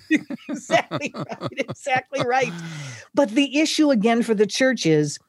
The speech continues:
Speaker 2: in this post-truth world, there's a theme in our conversation. You say, "But you don't understand. My daughter now has decided that she's gonna change
Speaker 1: Yeah.
Speaker 2: to a man. My
Speaker 1: Yeah.
Speaker 2: son is," and you love that person. And you just think, "I can't, if I go in with that straight stick of truth,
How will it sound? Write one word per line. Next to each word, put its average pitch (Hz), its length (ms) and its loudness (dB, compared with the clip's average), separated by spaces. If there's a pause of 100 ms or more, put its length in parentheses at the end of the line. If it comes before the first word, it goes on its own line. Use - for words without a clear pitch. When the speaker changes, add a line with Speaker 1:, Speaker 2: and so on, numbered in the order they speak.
Speaker 2:
in 190 140 6
this 196 200 4
post-truth 233 600 2
world, 240 440 4
there's 165 180 0
a 214 60 6
theme 240 260 2
in 190 80 2
our 196 100 2
conversation. 196 800 2 (400)
You 196 160 6
say, 208 400 4 (380)
"But 180 100 2
you 220 100 4
don't 208 120 4
understand. 185 420 0
My 175 140 2
daughter 185 380 4
now 123 260 -4
has 147 120 -2
decided 151 500 -2
that 139 120 -6
she's 156 240 -4
gonna 143 260 -4
change 156 340 -4
Speaker 1:
Yeah. 135 60 -8
Speaker 2:
to 151 120 -4
a 147 40 -2
man. 151 360 0
My 180 120 2
Speaker 1:
Yeah. 180 40 0
Speaker 2:
son 185 340 2
is," 156 300 0 (260)
and 190 140 6
you 185 100 8
love 202 420 4
that 190 200 0
person. 170 340 -2
And 170 160 0
you 175 60 -4
just 196 240 -8
think, 233 180 -2
"I 262 80 2
can't, 320 420 -6
if 294 120 0
I 277 120 4
go 262 180 2
in 269 140 2
with 262 100 0
that - 180 -2
straight 247 320 -2
stick 240 240 -2
of 220 100 2
truth, 254 320 2